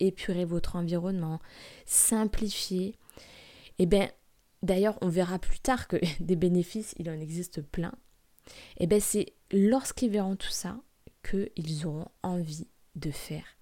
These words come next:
pareil. Je vais dire quelque chose d'un petit peu cliché, mais je le pense sincèrement, c'est que le bonheur,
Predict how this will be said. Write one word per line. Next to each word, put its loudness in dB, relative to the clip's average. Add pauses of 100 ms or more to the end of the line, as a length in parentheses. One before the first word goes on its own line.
(220)
pareil. -6 (1120)
Je 2
vais 6
dire 2
quelque 4
chose 2
d'un 2
petit 0
peu 8
cliché, -4 (440)
mais 4
je 2
le 4
pense 6
sincèrement, -2
c'est -8
que -2
le 4
bonheur, 0